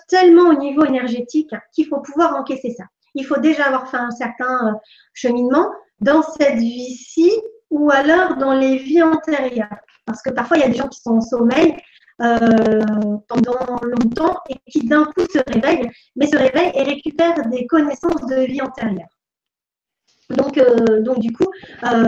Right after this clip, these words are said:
c'est, ça équivaut au fait qu'elles, qu'elles auraient, euh, elles, elles en sont du coup au même point que si elles avaient cheminé toute leur vie. Euh, donc on peut pas, enfin voilà, mais ça c'est quand même signe d'une spiritualité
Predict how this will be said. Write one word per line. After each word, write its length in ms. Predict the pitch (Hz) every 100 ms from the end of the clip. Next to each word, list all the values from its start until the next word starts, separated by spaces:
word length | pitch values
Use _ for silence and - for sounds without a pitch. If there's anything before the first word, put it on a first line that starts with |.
| 233
c'est, 180 | 285 -
ça 180 | - 247
équivaut 540 | 240 247 262 349 320 247
au 40 |
fait 320 | 240 294 294
qu'elles, 380 | 269 233 214 214
qu'elles 240 | 226 226
auraient, 320 | 240 233 277 226
euh, 80 | 208 - _ -
elles, 240 | 220 220 220
elles 140 | 226
en 80 | 233
sont 360 | 226 - 294 262
du 200 | 226 233
coup 140 | 302
au 260 | 269 254 233
même 260 | 240 247 240
point 180 | 349 370
que 120 | 294
si 120 | -
elles 120 | 285 226
avaient 160 | 254
cheminé 560 | 294 - 240 240 269 294
toute 180 | - _
leur 200 | 233 226
vie. 160 | 202 190 _ _ - - _ - -
Euh, 920 | 220 214 208 202 202 202 196 202 208 214 - _ _
donc 220 | 240 285
on 40 | 262
peut 120 | 262
pas, 720 | 277 262 254 240 233 226 220 214 208 214 -
enfin 160 | 262 254
voilà, 240 | 277 196
mais 100 | 220
ça 140 | 320 311 311
c'est 100 | 247
quand 120 | 254
même 160 | 262 -
signe 380 | - 339 311 - - _ -
d'une 220 | 214 277
spiritualité 920 | 277 - 262 262 - 254 240 233 311